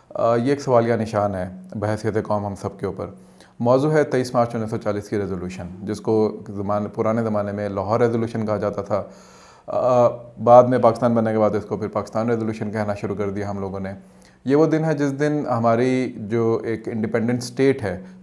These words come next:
उसके आइडिया की दाग बेल डाली गई थी। और, अ, इसके अंदर जो हम लोग, अ, जब हिस्ट्री को पढ़ते हैं तो हमें पता चलता है कि उन्नीस सौ चालीस की इस रेजोल्यूशन से पहले, अ, मुसलमान जो थे, मुसलमानाने बर सग़ीर,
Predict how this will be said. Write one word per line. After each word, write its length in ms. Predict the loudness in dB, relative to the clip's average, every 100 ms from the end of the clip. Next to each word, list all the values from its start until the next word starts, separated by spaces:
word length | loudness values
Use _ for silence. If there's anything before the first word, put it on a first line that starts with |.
| -2
उसके 240 | -2 2 2
आइडिया 460 | 4 2 4 2
की 120 | 2
दाग 240 | 2 2 2
बेल 220 | -2 -4
डाली 200 | -4 -4
गई 140 | -6
थी। 200 | -8 -14 -20 -20 -20 -20 _ 0
और, 320 | 6 8 8
अ, 1160 | 8 8 10 8 4 -2 0 2 2 0 -4 -6
इसके 200 | -2 2
अंदर 180 | 4 4
जो 120 | 2
हम 200 | 2 4
लोग, 240 | 4 4
अ, 180 | 2 2 0 -8 -20 -16 -6
जब 440 | -4 0 0 -2 -4
हिस्ट्री 260 | -4 -2
को 80 | 0
पढ़ते 280 | 0 0 0
हैं 100 | -2
तो 60 |
हमें 180 | -2 0
पता 200 | 0 0
चलता 300 | -2 -2 -2
है 100 | -2
कि 120 | -2
उन्नीस 280 | -4 -4 -2
सौ 80 | 0
चालीस 280 | 0 0 -2
की 220 | -6 -6
इस 280 | -6 -6 -2
रेजोल्यूशन 500 | -2 0 0 -2 -2
से 120 | -4
पहले, 340 | -4 -4 -4 -6
अ, 1200 | -6 -14 -20 -20 -20 -20 -20 _ 0 4 4 2
मुसलमान 520 | -2 0 2 4 4 4
जो 100 | 4
थे, 180 | 4
मुसलमानाने 560 | 2 0 0 0 2 2
बर 180 | 2 0
सग़ीर, 500 | 0 0 0 -2